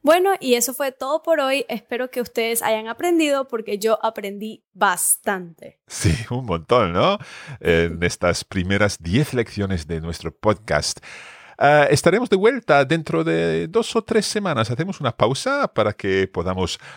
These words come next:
Speaker 2: repasar un poco y luego estaremos de vuelta con la lección número once dentro de dos o tres semanas. Si quieren saber más,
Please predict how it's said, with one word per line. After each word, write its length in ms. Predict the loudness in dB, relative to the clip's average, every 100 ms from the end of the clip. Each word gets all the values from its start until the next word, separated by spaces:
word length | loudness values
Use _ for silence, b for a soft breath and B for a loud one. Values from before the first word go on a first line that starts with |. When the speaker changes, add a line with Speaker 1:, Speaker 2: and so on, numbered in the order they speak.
| B
Speaker 2:
repasar 840 | -6 2 2 2 0 0 2 2
un 120 | 0
poco 560 | 2 2 4 2 2 0 -4
y 240 | -2 -2 0
luego 320 | -2 -2 -4
estaremos 340 | -4 -4 -4
de 60 | -2
vuelta 260 | -4 -2
con 180 | -2 -2
la 120 | 0
lección 340 | -2 -4 -4 -4
número 340 | -4 -6 -8 -10 -18 -2
once 640 | 2 2 0 4 4 4 -4
dentro 380 | -8 -4 -4
de 320 | -2 -2 -2 0
dos 320 | -2 -2 -8
o 60 |
tres 360 | -6 -6 -6 -10
semanas. 760 | -10 -6 -2 -2 -2 -4 -8 -10 -16 B B B B B
Si 260 | -10 -6 0
quieren 260 | 2 4
saber 240 | 4 4 4
más, 560 | 2 2 -2 -8 -10